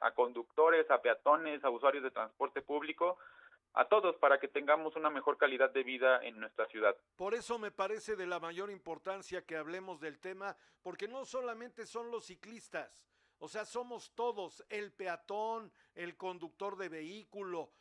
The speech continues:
Speaker 2: el chofer irresponsable del transporte público, el de la ruta que de repente ya se llevó a una viejita en, en, en algún lugar de la ciudad. O sea, somos todos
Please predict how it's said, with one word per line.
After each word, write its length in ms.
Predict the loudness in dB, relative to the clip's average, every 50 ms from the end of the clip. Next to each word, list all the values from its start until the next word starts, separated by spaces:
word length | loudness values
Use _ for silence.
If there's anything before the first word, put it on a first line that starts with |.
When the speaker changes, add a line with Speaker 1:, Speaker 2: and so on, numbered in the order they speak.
| _ _ -12
Speaker 2:
el 220 | -10 -10 -10 -8
chofer 400 | -6 -6 -6 -4 -4 -4 -4 -4
irresponsable 920 | -4 -6 -6 -6 -8 -8 -10 -10 -10 -10 -8 -4 -2 -2 0 0 -2 -6
del 200 | -6 -8 -10 -10
transporte 600 | -12 -12 -12 -12 -10 -8 -6 -6 -6 -8 -12 -14
público, 760 | _ -10 -8 -8 -8 -8 -10 -14 -16 -14 -10 -8 -6 -8 -8 _ _ _ _ _
el 220 | -10 -10 -8 -8 -8
de 160 | -8 -6 -6
la 160 | -6 -6 -6
ruta 640 | -8 -6 -6 -4 -4 -6 -8 _ -2 -2 -2 -2 -6
que 120 | -14 -12
de 120 | -10 -10
repente 520 | -12 -12 -12 -12 -10 -12 -12 -10 -12 -10 -4
ya 260 | -2 -2 0 0 -2
se 220 | -4 -6 -10 -10
llevó 300 | -8 -8 -8 -6 -4 -4
a 40 | -4
una 220 | -4 -6 -8 -8 -8
viejita 720 | -8 -8 -10 -10 -12 -20 -20 -18 _ -6 -4 -4 -4 -6 _ _ _ _ _ _
en, 220 | -12 -10 -10 -10 -10
en, 280 | -12 -12 -12 -12 -12 -12 -12 -12 -12
en 160 | -12 -10 -10
algún 280 | -10 -10 -8 -8 -8 -8
lugar 300 | -8 -4 -2 -2 -2 -2
de 80 | -4 -6
la 140 | -6 -6 -8
ciudad. 420 | -8 -10 -6 -2 0 0 0 -2 _ _ _ _
O 80 | -16 -12
sea, 280 | -4 -2 -2 -2 -2 -4 _
somos 640 | -14 -6 -4 -2 -2 -2 -4 -8 -10 -10 -12 -18 _ _ _ _ _ 0
todos 560 | 2 2 2 2 2 -4 -6 -8 -12 -20